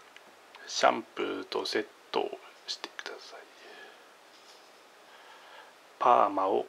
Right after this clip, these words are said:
かけてください。櫛で、櫛、櫛で解いてください。揃えてください。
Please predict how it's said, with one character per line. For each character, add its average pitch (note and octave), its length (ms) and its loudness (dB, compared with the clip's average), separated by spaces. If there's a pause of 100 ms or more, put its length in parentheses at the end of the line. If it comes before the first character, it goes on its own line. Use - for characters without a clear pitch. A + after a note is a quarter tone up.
(120)
か - 160 0
け - 100 -12
て - 220 -10
く - 40 -14 (200)
だ - 80 -14
さ - 60 -18
い。 - 20 -20 (2250)
櫛 - 380 -2
で、 G#2+ 180 0 (1000)
櫛、 - 480 -2 (2000)
櫛 - 260 -4
で A#2+ 140 2
解 - 220 -8
い - 40 -16
て - 160 -14
く - 40 -20 (160)
だ - 60 -18
さ - 120 -20
い。 - 20 -20 (800)
揃 C3 500 4
え G2 100 0
て - 260 0 (720)
く - 100 -8
だ - 80 -8
さ - 240 -14
い。 - 40 -18